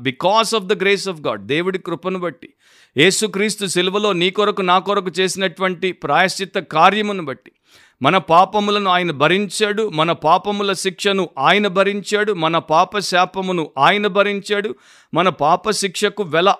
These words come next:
ఆయన చెల్లించాడు, మన కొరకు ఆయన తన రక్తాన్ని కార్చాడు, తన దేహాన్ని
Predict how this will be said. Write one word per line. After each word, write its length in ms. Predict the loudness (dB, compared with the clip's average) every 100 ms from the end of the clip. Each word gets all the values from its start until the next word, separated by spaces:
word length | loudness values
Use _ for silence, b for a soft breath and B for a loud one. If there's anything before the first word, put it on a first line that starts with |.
| 2
ఆయన 300 | 4 4 0
చెల్లించాడు, 800 | 0 -2 -2 -4 -4 -2 0 -2
మన 260 | -2 -2
కొరకు 420 | -2 -2 -4 -6
ఆయన 440 | -4 2 2 2 -2
తన 260 | -4 -2
రక్తాన్ని 460 | -2 -4 -4 -4 -4
కార్చాడు, 580 | -4 -4 -4 -6 -4 -4
తన 240 | -4 -6
దేహాన్ని 640 | -4 -4 -4 -4 -6 -10